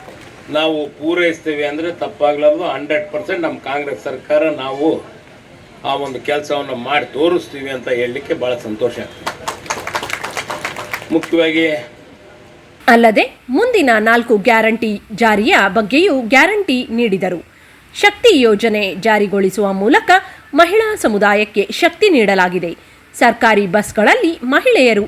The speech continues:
Speaker 2: ಉಚಿತವಾಗಿ ಪ್ರಯಾಣಿಸುವ ಅವಕಾಶ ನೀಡುವುದರಿಂದ ಸಾಕಷ್ಟು ಅನುಕೂಲ ಆಗಲಿದೆ. ದಿನನಿತ್ಯದ ಕೆಲಸ ಕಾರ್ಯ,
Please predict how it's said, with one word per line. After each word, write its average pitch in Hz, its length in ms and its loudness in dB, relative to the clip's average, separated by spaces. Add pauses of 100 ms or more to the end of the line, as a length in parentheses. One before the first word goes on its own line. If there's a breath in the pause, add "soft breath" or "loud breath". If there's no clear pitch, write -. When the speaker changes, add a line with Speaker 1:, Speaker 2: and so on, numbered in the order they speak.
Speaker 2:
ಉಚಿತವಾಗಿ 302 580 2
ಪ್ರಯಾಣಿಸುವ 214 640 0 (100)
ಅವಕಾಶ 302 500 2 (120)
ನೀಡುವುದರಿಂದ 247 720 0 (520 loud breath)
ಸಾಕಷ್ಟು 311 540 2
ಅನುಕೂಲ 240 500 0 (140)
ಆಗಲಿದೆ. 202 560 0 (460 soft breath)
ದಿನನಿತ್ಯದ 226 600 2
ಕೆಲಸ 208 340 0
ಕಾರ್ಯ, 208 400 2